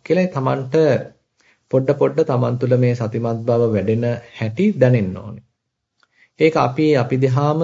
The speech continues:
හැරිලා බලන්න ඕනේ. විටින් විට ප්‍රත්‍යවේක්ෂා කරමින් තමන්ගේ හිතේ දැන් වර්තමාන ස්වභාවය කොහොමද? අතීතයේ වගේම නොහික්මුණු ගතියක්ද තියෙන්නේ?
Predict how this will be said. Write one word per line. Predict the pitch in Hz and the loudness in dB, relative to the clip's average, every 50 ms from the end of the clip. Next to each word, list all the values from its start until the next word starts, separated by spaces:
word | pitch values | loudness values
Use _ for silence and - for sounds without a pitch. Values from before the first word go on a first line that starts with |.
| 165 151 | -2 -2
හැරිලා | 127 131 123 135 139 143 123 | 0 0 0 0 0 0 0
බලන්න | 110 113 113 123 120 110 95 90 | 0 0 0 0 0 0 -2 -4
ඕනේ. | 92 95 - - - _ _ _ _ _ _ _ _ _ _ _ _ _ _ _ _ _ _ | -8 -12 -14 -18 -20 _ _ _ _ _ _ _ _ _ _ _ _ _ _ _ _ _ _
විටින් | - 113 110 120 120 120 | -6 -4 -2 -2 -2 0
විට | 120 120 135 | 0 -2 -2
ප්‍රත්‍යවේක්ෂා | 127 123 113 110 - - 113 107 107 107 - 113 110 | 0 -2 -2 -4 -2 -4 -4 -2 -4 -6 -6 -6 -6
කරමින් | 110 - 107 110 117 139 165 175 | -6 -6 -4 -4 -4 -2 -4 -4
තමන්ගේ | 165 139 117 113 113 117 120 120 123 131 135 131 | -4 -4 -4 -4 -2 -2 -2 -2 0 0 0 0
හිතේ | 123 117 107 - 135 143 143 139 | 0 -2 -2 -2 0 0 0 0
දැන් | 120 - 113 113 127 131 127 131 | 0 -2 -2 -2 0 -2 -2 -2
වර්තමාන | 127 - 101 - - - 127 135 135 135 139 135 | -2 -4 -6 -6 -6 -6 -4 -2 -2 -2 -4 -4
ස්වභාවය | 131 123 117 117 113 123 110 92 - - - | -4 -4 -2 -2 0 0 -2 -2 -4 -6 -12
කොහොමද? | _ - 131 147 156 139 - - - - _ _ _ _ _ _ _ _ _ _ _ _ _ _ _ _ _ _ _ _ _ _ _ _ _ _ _ _ - _ _ - | _ -4 0 0 0 0 -2 -6 -8 -16 _ _ _ _ _ _ _ _ _ _ _ _ _ _ _ _ _ _ _ _ _ _ _ _ _ _ _ _ -20 _ _ -4
අතීතයේ | 117 104 123 120 110 113 120 117 | -4 -2 0 -2 0 2 2 2
වගේම | 117 113 110 104 113 117 123 123 127 131 131 | 4 2 0 0 0 2 2 4 4 4 4
නොහික්මුණු | 127 123 110 107 123 123 127 - 131 127 127 123 | 4 4 2 2 2 0 0 0 0 2 4 4
ගතියක්ද | 123 120 - 127 123 120 117 123 123 | 4 4 2 2 0 2 2 0 -2
තියෙන්නේ? | 120 131 127 123 127 135 156 196 208 208 | 0 0 2 2 2 2 0 -2 -2 -4